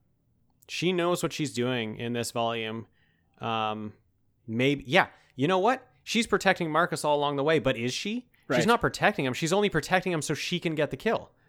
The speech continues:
Speaker 1: right? She kills
Speaker 2: We don't know. She's either protecting him or she's
Speaker 1: Yeah.
Speaker 2: manipulating him, right? Like, the, they,
Speaker 1: Yeah.
Speaker 2: they, um, they walk this fine line of, "We don't really know." And I still don't really know. Like you, you mentioned maybe it was an accident. I really don't think it was an accident, which leaves me confused.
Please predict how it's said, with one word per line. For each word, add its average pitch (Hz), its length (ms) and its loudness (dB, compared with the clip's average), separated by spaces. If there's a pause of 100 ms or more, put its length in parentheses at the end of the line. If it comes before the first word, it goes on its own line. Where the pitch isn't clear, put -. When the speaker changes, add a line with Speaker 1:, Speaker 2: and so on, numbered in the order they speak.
(100)
Speaker 1:
right? 139 240 4
She 180 180 -2
kills - 220 2
Speaker 2:
We 196 60 10
don't 214 160 8
know. 160 300 10
She's 160 300 2
either 208 220 10
protecting 185 580 6
him 233 260 2
or 160 140 6
she's 170 220 4
Speaker 1:
Yeah. 156 60 4
Speaker 2:
manipulating 135 600 6
him, 98 200 -8
right? 143 220 4
Like, 151 180 4
the, 151 100 2 (240)
they, 160 200 6
Speaker 1:
Yeah. - 20 -4 (180)
Speaker 2:
they, 151 160 8
um, 143 320 4
they 143 140 6
walk 151 320 8
this 151 200 2
fine 151 340 6
line 156 260 4
of, 113 280 -2
"We 147 140 8
don't 165 220 6
really 139 260 4
know." 135 380 4 (240)
And 143 220 2
I 151 100 10
still - 420 4
don't 226 180 6
really 113 240 -4
know. 101 160 -4
Like 123 200 -2
you, 135 120 -2
you 135 160 -2
mentioned 147 400 2
maybe 139 220 2
it 143 60 4
was 135 140 -2
an 131 80 -4
accident. 123 480 -4 (280)
I 147 80 8
really 151 380 6
don't 147 260 6
think 165 200 2
it 156 60 0
was 127 160 0
an 120 80 -4
accident, 120 640 -2 (240)
which 139 220 4
leaves 143 280 2
me 139 100 4
confused. 131 800 0